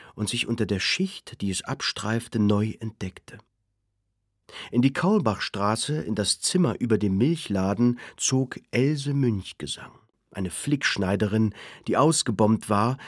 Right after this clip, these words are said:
zusammen mit ihrer Tochter Gretel. Gretels Haar war schwarz und lockig, und jede einzelne Locke glänzte wie mit Tinte angemalt.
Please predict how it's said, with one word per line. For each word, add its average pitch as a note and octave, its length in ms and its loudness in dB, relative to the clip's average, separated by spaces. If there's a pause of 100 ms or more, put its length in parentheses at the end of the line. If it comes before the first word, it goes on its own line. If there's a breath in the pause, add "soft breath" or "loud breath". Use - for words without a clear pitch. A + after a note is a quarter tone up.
(140)
zusammen D#3+ 500 4
mit - 140 -2
ihrer B2 340 -2
Tochter G#2+ 400 -4
Gretel. - 720 -8 (1080 loud breath)
Gretels G#2 480 0
Haar A2 220 -2
war F2+ 120 -2
schwarz G2 500 0
und F2 180 -6
lockig, G2+ 400 -2
und F#2+ 180 -2
jede B2 340 2
einzelne A#2 400 0
Locke G#2+ 280 0
glänzte A2 540 0
wie C3 140 -2
mit B2 240 -4
Tinte - 340 -6
angemalt. - 600 -12